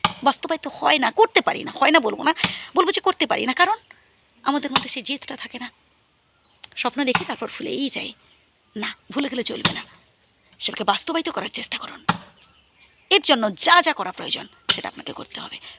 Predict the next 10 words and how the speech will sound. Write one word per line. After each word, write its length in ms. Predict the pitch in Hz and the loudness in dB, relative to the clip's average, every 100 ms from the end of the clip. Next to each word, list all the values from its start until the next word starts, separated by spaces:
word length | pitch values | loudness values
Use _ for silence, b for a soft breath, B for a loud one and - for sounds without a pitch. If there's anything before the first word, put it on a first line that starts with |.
| - | -10
প্রথমে 300 | - - 254 | -8 -8 -10
বলি, 240 | - - - _ _ _ _ _ - - - | -10 -14 -16 _ _ _ _ _ -16 -6 -4
আপনাকে 320 | - - 226 277 - | -4 -4 -2 -2 4
অপেক্ষা 540 | 262 - 392 - - - | 2 4 0 0 -6 -6
করতে 260 | - - | -10 -10
হবে 260 | - - - - _ _ _ _ _ _ _ - | -10 -10 -12 -14 _ _ _ _ _ _ _ 2
ততদিন 440 | 254 285 285 339 349 | 2 2 0 0 0
পর্যন্ত 360 | 220 214 190 | -2 -2 -4
যতদিন 580 | 196 226 214 262 220 196 | 0 0 2 0 -2 -6
না 260 | 180 254 | -2 -2